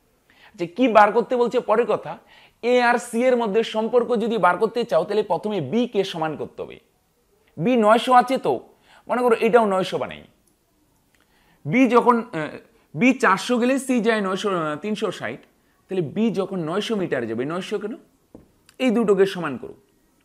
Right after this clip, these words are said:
বি যখন নয়শো মিটার যায়, সি কতটুক যাবে? তড়িৎ করে দাও। প্রশ্ন মধ্যে করে উপরে তিনশো ষাট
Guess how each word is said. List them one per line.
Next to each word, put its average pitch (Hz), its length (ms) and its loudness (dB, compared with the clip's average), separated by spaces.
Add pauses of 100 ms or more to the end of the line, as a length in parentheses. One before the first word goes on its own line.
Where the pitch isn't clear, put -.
(840)
বি 226 180 2
যখন 233 280 4
নয়শো 220 400 2
মিটার 240 340 0
যায়, 214 320 -6
সি - 340 -6
কতটুক 98 440 -6
যাবে? - 220 -20 (800)
তড়িৎ 233 380 -4
করে 220 180 -8
দাও। 277 140 -16 (500)
প্রশ্ন 196 320 -6
মধ্যে 214 140 -2
করে 202 120 0
উপরে 190 240 -2
তিনশো 190 380 -4
ষাট 202 480 -10